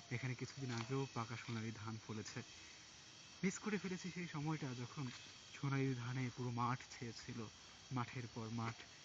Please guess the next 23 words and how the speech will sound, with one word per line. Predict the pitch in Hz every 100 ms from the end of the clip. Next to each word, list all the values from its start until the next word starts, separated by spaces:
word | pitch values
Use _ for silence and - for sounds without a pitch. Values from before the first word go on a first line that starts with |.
| - -
যেদিকেই | 131 120 120 117
তাকাতাম | 117 113 117 117 113
হয়তো | 110 107
শুধু | 113 117
সোনালি | - 120 113 113
দেখা | 104 -
যেত। | 117 - 131 - - - - -
এখন | 196 196
আবার | 165 160 180
ফিরে | - 156
এসেছে | 147 - -
আমাদের | 143 135 139 -
সেই | 143 135 - - - - 131
লাল | 127 139 -
সবুজের | - 131 - 127 -
দেশ, | - - - - - -
সবুজ | 139 - 123 120 -
প্রকৃতি, | 120 110 110 110 113 - - - -
সবুজ | 139 127 117 -
প্রান্তর। | 123 120 113 120 123 - - - - - - - - -
মহিষেরা, | 147 165 156 165 160 165 - - - -
গরুরা, | 147 143 147 147 151 - - - - - - -
এদের, | 139 131 147